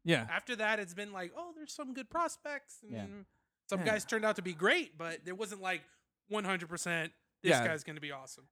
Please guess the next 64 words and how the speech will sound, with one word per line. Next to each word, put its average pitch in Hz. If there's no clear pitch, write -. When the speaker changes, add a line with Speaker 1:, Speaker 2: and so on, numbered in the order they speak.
Speaker 1:
And 165
that's 196
Speaker 3:
Yeah. 180
Speaker 1:
the -
thing. 208
And, 127
Speaker 3:
I, -
I 214
Speaker 1:
and 185
Speaker 3:
still 180
feel 160
bad 127
for 117
R 120
G 113
three, 113
man. 107
He 123
was, 147
he 143
had 165
a -
great 127
rookie 135
season, 139
and 117
that 120
injury 131
just 110
ruined 117
his 110
career. 95
Speaker 1:
Well, 277
yeah, 202
blame 165
it 180
Speaker 2:
Yeah. 175
Speaker 1:
on 165
the, 131
was 147
it 120
Shanahan? 180
Was 147
he 165
the 175
coach 196
at 190
the 185
time? 202
Speaker 3:
Yeah. 110
Speaker 1:
I 131
think -
Speaker 2:
Was 175
Speaker 1:
so, 120
Speaker 2:
he? 117
Speaker 1:
right? 151
Speaker 2:
Was 143
he 170
Speaker 1:
Yeah. 151
Speaker 2:
still 117
there? 110
Speaker 3:
Yep. 127
Speaker 1:
Joe 135
Gibbs? 147